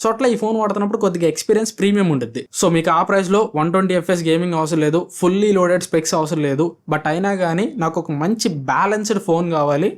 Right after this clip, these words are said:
ప్రొఫెషనల్ యూస్ కి నాకు ఒక మంచి బ్రాండ్ నుంచి కావాలి, ఏ డిపార్ట్మెంట్ కూడా కాంప్రమైజ్ కాకూడదు, అన్ని డిపార్ట్మెంట్స్ స్టిక్ చేసి వదిలేస్తే చాలా అనుకుంటే ఖచ్చితంగా ఇది చాలా చాలా మంచి చాయిస్ అవుతుంది. And మెయిన్ ఇంపార్టెంట్ ఆస్పెక్ట్ వచ్చి ప్రైస్.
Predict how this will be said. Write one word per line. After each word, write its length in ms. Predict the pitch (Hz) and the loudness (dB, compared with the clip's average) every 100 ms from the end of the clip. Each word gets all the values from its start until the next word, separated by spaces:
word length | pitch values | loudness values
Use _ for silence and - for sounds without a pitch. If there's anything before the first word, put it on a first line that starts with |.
| - | -2
ప్రొఫెషనల్ 480 | 208 202 254 254 233 208 | -2 0 -2 0 0 2
యూస్ 160 | 202 262 | 0 0
కి 40 | 226 | -2
నాకు 140 | 208 | -2
ఒక 100 | 190 170 | -2 0
మంచి 200 | 196 208 160 | 0 0 0
బ్రాండ్ 240 | 160 190 190 | -2 -2 -4
నుంచి 160 | 180 165 | -2 0
కావాలి, 260 | 151 208 330 175 | 0 0 0 2
ఏ 20 | 208 214 | 4 2
డిపార్ట్మెంట్ 400 | 214 208 202 196 | 0 -2 -2 -2
కూడా 100 | 196 196 | -2 0
కాంప్రమైజ్ 460 | 156 170 175 180 170 151 | -2 -2 -4 -4 -2 0
కాకూడదు, 360 | 147 143 202 339 - 190 | 0 0 0 -2 -4 0
అన్ని 140 | 220 208 | 0 0
డిపార్ట్మెంట్స్ 440 | 208 202 220 240 | 0 0 0 -4
స్టిక్ 220 | - 202 - | -2 -2 0
చేసి 140 | 220 214 | 0 2
వదిలేస్తే 320 | 180 180 185 180 | 2 0 0 -2
చాలా 140 | 151 160 | 0 0
అనుకుంటే 340 | 156 147 208 302 180 | -2 -4 -6 -2 -4
ఖచ్చితంగా 340 | - 220 196 | -2 -2 2
ఇది 100 | 214 269 - | 0 0 -2
చాలా 220 | 170 208 202 | 0 0 0
చాలా 140 | 190 165 | 0 0
మంచి 200 | 151 165 165 | -2 0 0
చాయిస్ 180 | 135 127 | 0 -4
అవుతుంది. 280 | 120 123 143 - | -6 -4 -4 -2
And 80 | 147 143 | 0 2
మెయిన్ 160 | 220 233 | 4 2
ఇంపార్టెంట్ 360 | 214 226 226 202 | 2 0 0 -2
ఆస్పెక్ట్ 240 | 190 190 180 | -2 -2 -2
వచ్చి 140 | - 220 | -4 -4
ప్రైస్. 280 | 143 170 131 | 0 0 0